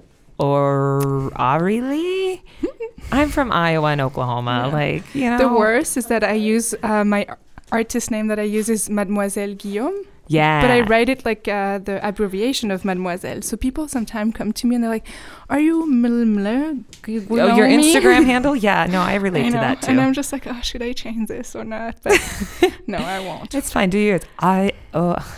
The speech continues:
Speaker 1: fuck. <laughs> Aurélie Guillaume.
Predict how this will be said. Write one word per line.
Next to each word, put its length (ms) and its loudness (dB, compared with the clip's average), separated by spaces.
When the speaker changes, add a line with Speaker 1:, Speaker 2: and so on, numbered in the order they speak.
Speaker 1:
fuck. 1040 -10
<laughs> 100 -8
Aurélie 540 2
Guillaume. 400 0